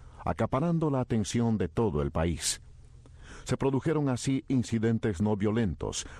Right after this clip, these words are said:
pero de gran tensión política y social, en Little Rock, estado de Arkansas, en Carolina del Norte,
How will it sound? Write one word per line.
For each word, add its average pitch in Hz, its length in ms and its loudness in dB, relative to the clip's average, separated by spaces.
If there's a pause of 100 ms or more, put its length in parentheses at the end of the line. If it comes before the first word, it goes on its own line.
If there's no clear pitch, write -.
(120)
pero 80 260 0
de 78 120 0
gran 95 420 0
tensión 80 480 -2
política 80 580 -2
y 67 80 -2
social, 76 580 -2 (340)
en 92 280 2
Little 135 260 2
Rock, 104 460 -4 (340)
estado 92 460 0
de 90 100 2
Arkansas, - 680 -2 (420)
en 127 160 4
Carolina 123 500 2
del 123 180 0
Norte, - 480 -2